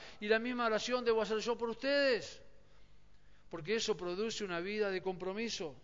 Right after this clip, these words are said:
Alguien que se apoya diariamente en Dios, le va conociendo día a día cada vez más. Por ahí tenés que pensar un poquito ahora.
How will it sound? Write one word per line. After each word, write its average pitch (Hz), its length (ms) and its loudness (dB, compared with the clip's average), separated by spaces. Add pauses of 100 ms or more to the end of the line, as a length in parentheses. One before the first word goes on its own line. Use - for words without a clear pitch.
(640)
Alguien 202 300 2
que 180 100 -4
se 185 100 -2
apoya 190 420 0
diariamente 190 560 0
en 160 80 -8
Dios, 208 400 0 (420)
le 160 140 -2
va 208 280 4
conociendo 196 760 0
día 180 340 -2
a 170 60 -2
día 180 400 -2
cada 165 260 -2
vez 160 160 -2
más. 165 480 -6 (2000)
Por 156 80 -4
ahí 175 100 0
tenés 165 200 -6
que 151 100 -6
pensar 151 300 -6
un 147 80 -8
poquito 135 320 -8
ahora. 117 200 -12